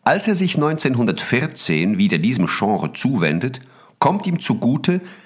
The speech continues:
dass er vier Jahre zuvor ein sehr schönes Märchen, Pohádka, für Cello und Klavier geschaffen hat.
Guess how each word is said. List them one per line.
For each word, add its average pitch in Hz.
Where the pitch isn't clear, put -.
dass 123
er 135
vier 208
Jahre 151
zuvor 120
ein 98
sehr 135
schönes 117
Märchen, 139
Pohádka, 110
für 110
Cello 120
und 113
Klavier 95
geschaffen -
hat. -